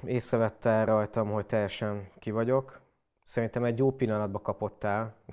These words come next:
idézelbe egy jó pillanatba, mert mindent megosztottam vele. Elmondtam neki, hogy a Balázs miket csinált velem, stb. És ő azt tanácsolta,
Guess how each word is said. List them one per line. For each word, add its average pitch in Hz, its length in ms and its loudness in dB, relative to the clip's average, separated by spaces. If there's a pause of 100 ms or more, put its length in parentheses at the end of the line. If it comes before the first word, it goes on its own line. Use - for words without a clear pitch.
(100)
idézelbe 98 540 -4
egy 98 80 -4
jó 104 140 -4
pillanatba, 104 520 -4
mert 107 260 -4
mindent 101 280 -6
megosztottam 90 600 -8
vele. 90 260 -10 (760)
Elmondtam 101 480 -4
neki, 95 160 -4
hogy 98 120 -4
a 98 40 -4
Balázs 92 300 -4
miket 104 260 -6
csinált 98 400 -8
velem, 90 240 -6
stb. 110 360 -6
És 104 180 -4
ő 120 40 0
azt 131 180 0
tanácsolta, 117 840 -2